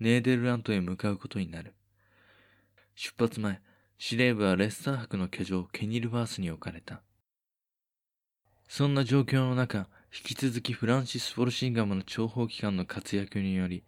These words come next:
様々な情報が寄せられていた。これまでも諜報機関はいくつかの事件を未然に防いできた。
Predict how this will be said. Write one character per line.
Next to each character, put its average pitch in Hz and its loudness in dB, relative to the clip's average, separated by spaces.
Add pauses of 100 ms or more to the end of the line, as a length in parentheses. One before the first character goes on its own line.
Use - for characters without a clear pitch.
(140)
様 123 0
々 123 0
な 95 0
情 95 2
報 98 -2
が 92 2
寄 87 0
せ 92 -2
ら 90 0
れ 90 -2
て - -4
い 87 -2
た。 - -8 (1120)
こ 120 2
れ 123 4
ま 123 4
で 113 2
も 101 0
諜 120 0
報 123 -2
機 - -10
関 107 2
は 101 4
い 101 0
く - -12
つ - -14
か 117 2
の 101 0
事 - -10
件 110 0
を - 0
未 90 -2
然 107 -2
に 107 -4
防 - -4
い 101 2
で 90 -6
き - -16
た。 - -14